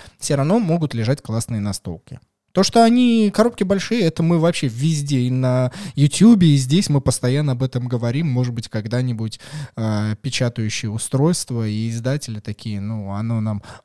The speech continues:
нам этот воздух, он не нужен», да? Может быть, когда-нибудь это решат. Но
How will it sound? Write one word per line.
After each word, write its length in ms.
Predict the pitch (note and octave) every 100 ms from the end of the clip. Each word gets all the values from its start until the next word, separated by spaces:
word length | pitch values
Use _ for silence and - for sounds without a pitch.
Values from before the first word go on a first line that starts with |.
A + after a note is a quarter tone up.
| _ -
нам 360 | D3+ F3 F#3+
этот 320 | F3 - C#3 C#3+
воздух, 500 | E3 A#3 E3+ C3+ -
он 240 | D3+ D#3+
не 100 | D#3+
нужен», 600 | D#3+ D3+ B2 G2+ F#2+ G#2
да? 260 | A#2+ C#3+ D3 - - _
Может 240 | B2+ D3+
быть, 140 | A#2+ -
когда-нибудь 320 | A2 A2+ G#2+
это 100 | G#2+
решат. 240 | G#2 -
Но 220 | D3 F#3